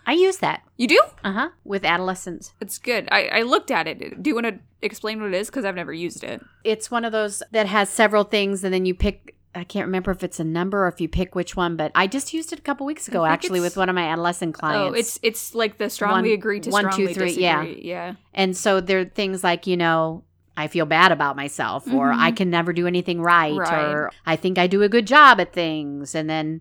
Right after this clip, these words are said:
Speaker 1: it's supposed to, you know, kinda rank
Speaker 2: Rank
Speaker 1: if you
Speaker 2: you.
Speaker 1: have self-esteem issues.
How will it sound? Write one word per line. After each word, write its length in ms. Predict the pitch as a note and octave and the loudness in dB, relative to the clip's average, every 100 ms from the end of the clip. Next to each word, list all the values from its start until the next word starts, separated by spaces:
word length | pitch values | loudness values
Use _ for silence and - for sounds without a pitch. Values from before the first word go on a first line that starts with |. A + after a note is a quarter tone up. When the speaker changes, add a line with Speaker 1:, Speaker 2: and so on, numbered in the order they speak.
| - | -8
Speaker 1:
it's 320 | - E3+ - - | -2 -2 -2 -12
supposed 400 | - F3 D#3+ - | -4 -2 -2 -6
to, 240 | D3+ D#3+ - | -8 -10 -10
you 160 | F3+ D#3+ | -6 -4
know, 120 | D#3 | -4
kinda 240 | - E3 | -4 -4
rank 260 | D#3 D#3+ D#3 | -2 -2 -2
Speaker 2:
Rank 100 | - | -4
Speaker 1:
if 140 | D3+ | -4
you 60 | D#3+ | -2
Speaker 2:
you. 40 | |
Speaker 1:
have 180 | D#3+ D#3+ | -2 -2
self-esteem 580 | - D#3 - - D#3 C#3 | -2 -4 -4 -8 -8 -6
issues. 500 | D3+ - F#3 - | -8 -8 -8 -8